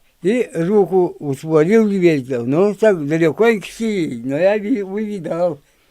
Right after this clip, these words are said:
А это Сталин. И вот мне говорит:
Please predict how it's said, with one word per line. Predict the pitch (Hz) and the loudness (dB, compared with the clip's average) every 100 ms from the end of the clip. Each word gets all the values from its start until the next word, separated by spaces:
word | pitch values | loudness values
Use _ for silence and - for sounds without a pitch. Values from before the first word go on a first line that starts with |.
| _ | _
А | - 127 | -14 -4
это | 202 214 | -2 -2
Сталин. | - - - 190 185 185 175 156 107 _ _ _ _ 220 180 190 _ _ _ _ _ 95 | -8 -18 -8 0 2 2 0 -2 -6 _ _ _ _ _ -20 -20 _ _ _ _ _ -14
И | 127 | -6
вот | 160 226 180 | -2 -2 -2
мне | 175 202 | -2 -2
говорит: | 185 180 170 160 165 | 0 0 2 2 -2